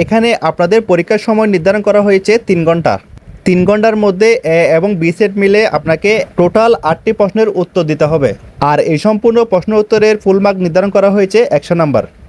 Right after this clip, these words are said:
অর্থাৎ আপনাদের টোটাল একশো নম্বরে পরীক্ষা অনুষ্ঠিত হবে।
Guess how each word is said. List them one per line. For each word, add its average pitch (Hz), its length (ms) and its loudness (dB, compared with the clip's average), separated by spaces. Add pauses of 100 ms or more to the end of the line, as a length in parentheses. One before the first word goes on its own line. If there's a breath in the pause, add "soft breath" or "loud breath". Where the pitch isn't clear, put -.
(140)
অর্থাৎ 185 460 0
আপনাদের 170 440 -2
টোটাল 214 260 0 (140)
একশো 156 220 -6
নম্বরে 208 260 0
পরীক্ষা 170 360 -2
অনুষ্ঠিত 170 400 -4
হবে। 127 260 -2